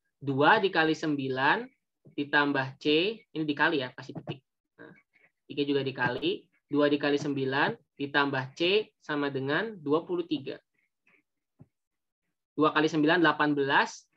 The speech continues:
maka C-nya sama dengan lima. Nah, artinya nilai terbesarnya sembilan, nilai terkecilnya lima. Dan nilai terbesarnya sepuluh, nilai terkecilnya tiga. Sekarang kita masukin delapan. Dua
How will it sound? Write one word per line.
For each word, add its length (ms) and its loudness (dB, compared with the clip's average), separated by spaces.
maka 400 0
C-nya 560 0
sama 320 -2
dengan 320 -2
lima. 320 -2
Nah, 240 -10
artinya 560 2
nilai 320 4
terbesarnya 960 2
sembilan, 800 0
nilai 240 0
terkecilnya 800 -2
lima. 320 2
Dan 240 2
nilai 160 4
terbesarnya 480 -2
sepuluh, 640 0
nilai 240 2
terkecilnya 640 -2
tiga. 400 -8
Sekarang 400 4
kita 240 4
masukin 480 0
delapan. 480 2
Dua 560 0